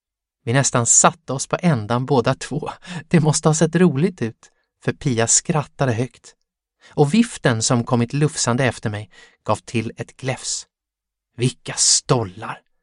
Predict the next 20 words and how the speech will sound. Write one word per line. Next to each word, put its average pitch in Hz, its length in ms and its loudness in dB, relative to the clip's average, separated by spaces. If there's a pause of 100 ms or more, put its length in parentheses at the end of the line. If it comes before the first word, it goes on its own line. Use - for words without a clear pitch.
(240)
morrade 113 400 4
han. 101 140 -8 (220)
"Barnrumpor." 123 1120 2 (1300)
Men 120 100 0
jag 107 100 -2
tog 123 140 -2
inte 123 220 0
illa 104 240 -2
vid 110 240 -8
mig. 117 220 -10 (680)
Viften 143 460 0
var 143 120 0
hygglig. 143 500 -2 (560)
Jag 127 100 -2
hade 117 180 2
börjat 165 360 2
gilla 185 260 0
honom 156 300 2
riktigt 185 360 -4
bra. 180 320 -2